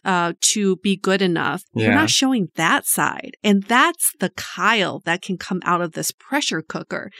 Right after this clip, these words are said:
Speaker 1: that you're putting so much emphasis on the external that, that you're getting a little lost in the, in the internal. And even Zion said it too. It's like, you don't give a fuck, but also you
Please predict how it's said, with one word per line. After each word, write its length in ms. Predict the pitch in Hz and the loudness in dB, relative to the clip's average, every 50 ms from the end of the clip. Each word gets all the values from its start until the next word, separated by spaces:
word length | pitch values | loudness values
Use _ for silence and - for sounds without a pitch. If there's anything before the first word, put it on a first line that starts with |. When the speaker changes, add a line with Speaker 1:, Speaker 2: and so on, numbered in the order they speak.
| - - - - | -20 -20 -12 -6
Speaker 1:
that 120 | - 220 220 | -4 -4 -2
you're 260 | 208 233 277 285 277 254 - - _ | -2 0 0 0 0 0 -4 -10 _
putting 220 | - 285 311 285 | -4 0 2 4
so 400 | - - - - - 262 247 269 | 4 4 4 4 4 2 4 4
much 540 | 262 247 208 190 190 208 - - - - - - _ _ _ - | 4 6 6 4 4 2 0 -2 -2 -2 -2 -6 _ _ _ 0
emphasis 520 | 208 202 196 - 262 - - 247 233 - | 0 0 2 2 2 2 2 0 0 0
on 160 | - 196 185 170 | 0 0 0 0
the 180 | 190 170 - _ | -2 -4 -4 _
external 720 | - 175 180 - - - - 262 254 262 262 277 285 294 294 285 _ - - _ _ - | -4 -4 -2 -2 -4 -2 -2 -2 -2 0 -2 -2 -2 -2 -4 -8 _ -18 -20 _ _ -10
that, 140 | 214 196 - _ | -10 -10 -10 _
that 180 | 202 214 208 208 | -2 -2 0 0
you're 120 | 214 220 | -2 -2
getting 220 | 202 262 262 285 294 | 0 2 4 4 4
a 40 | 277 | 4
little 240 | 247 233 196 175 170 | 4 2 2 2 4
lost 460 | 175 185 202 196 180 - - - - - | 6 6 6 6 6 2 -2 -4 -4 -2
in 80 | 196 | -2
the, 60 | 196 190 - 190 | -2 2 2 2
in 80 | 175 | 2
the 180 | 160 170 - - | 2 -2 -2 0
internal. 580 | 190 214 254 262 - - - - 117 98 87 - - | 2 2 2 2 0 -4 -6 -6 -6 -8 -10 -4 0
And 120 | 196 196 | 2 4
even 260 | 202 254 233 247 214 185 | 4 4 4 4 2 2
Zion 400 | - 175 165 185 208 202 175 160 | 2 2 2 2 2 2 0 0
said 220 | - - 170 160 | 0 -2 -2 -4
it 140 | 160 - - | -6 -4 -2
too. 220 | - - 311 294 | 0 2 2 2
It's 140 | 190 - - | 2 0 -2
like, 180 | 175 160 - - - - - - - - - - - _ _ | -4 -4 -4 -8 -14 -18 -18 -18 -20 -20 -20 -20 -20 _ _
you 100 | - 262 | 4 6
don't 160 | 349 359 311 | 6 6 6
give 160 | - 262 277 254 | 6 4 2 2
a 60 | 233 | -2
fuck, 380 | - - - 220 214 247 330 - - | -2 0 4 4 6 6 4 2 -2
but 120 | - 240 220 | -2 0 0
also 240 | - 240 - - 269 | 2 2 2 2 2
you 100 | 240 | 0